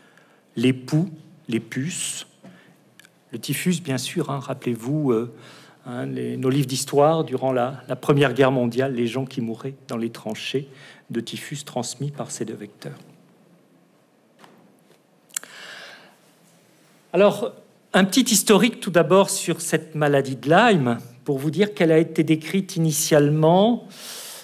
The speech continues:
aux États-Unis, dans une petite ville du Connecticut qui s'appelle, euh, Lyme, en mille neuf cent soixante-quinze. Et initialement, ce sont des enfants qui présentaient, euh,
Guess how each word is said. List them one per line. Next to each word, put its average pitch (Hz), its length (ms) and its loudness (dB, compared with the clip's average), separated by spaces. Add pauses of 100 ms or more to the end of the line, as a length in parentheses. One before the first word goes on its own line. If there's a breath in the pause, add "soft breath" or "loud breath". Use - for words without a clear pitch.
(120)
aux 147 80 4
États-Unis, 131 680 2 (200)
dans 120 180 -10
une 117 240 -6
petite 120 420 -2
ville 143 380 -4 (160)
du - 80 -16
Connecticut 120 600 -2
qui - 120 -14
s'appelle, 120 580 -2
euh, 104 180 -2
Lyme, 117 520 -2 (1040 loud breath)
en 127 120 2
mille 165 140 6
neuf 170 120 6
cent 170 160 0
soixante-quinze. 156 920 0
Et 165 80 6
initialement, 180 800 6
ce - 160 -6
sont 170 180 0
des 139 280 4
enfants - 720 2 (340)
qui - 140 -10
présentaient, 156 1000 4
euh, 127 340 6